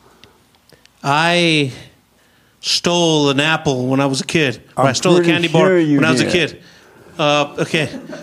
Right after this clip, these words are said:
Speaker 1: but this person murdered someone, so I shouldn't be punished as much as him. So would that be, like, kinda like negotiating with God? Like, "Don't
Speaker 2: How
Speaker 1: punish me
Speaker 2: many
Speaker 1: as much
Speaker 2: people
Speaker 1: as that person."
Speaker 2: How many people believe there's spiritual negotiating?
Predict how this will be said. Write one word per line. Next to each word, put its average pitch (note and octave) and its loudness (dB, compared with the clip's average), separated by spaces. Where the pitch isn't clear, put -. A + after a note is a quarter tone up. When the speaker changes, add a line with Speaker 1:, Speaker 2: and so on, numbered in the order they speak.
Speaker 1:
but F3 0
this C4+ 0
person A3 -2
murdered G#3+ 2
someone, C#3+ -2
so E3+ 0
I F#3+ 0
shouldn't A3 -2
be F#3 -4
punished F#3+ -4
as D#3 -6
much F#3 0
as D3 0
him. E3+ 0
So B2+ -8
would C#3 -10
that D3 -2
be, E3 0
like, D3 -2
kinda D#3 -4
like C3 -4
negotiating C#3+ -2
with B2 -10
God? D3+ -2
Like, C3+ -4
"Don't F#3+ 0
Speaker 2:
How A3+ 0
Speaker 1:
punish G#3+ 4
me A#3 2
Speaker 2:
many G#3+ 4
Speaker 1:
as E3 -2
much G#3 4
Speaker 2:
people F#3+ 4
Speaker 1:
as E3+ 0
that F3+ -2
person." D3 -2
Speaker 2:
How E3+ 2
many F#3+ 0
people F3+ -2
believe D#3 2
there's C#3+ 0
spiritual D#3 0
negotiating? A#2+ -2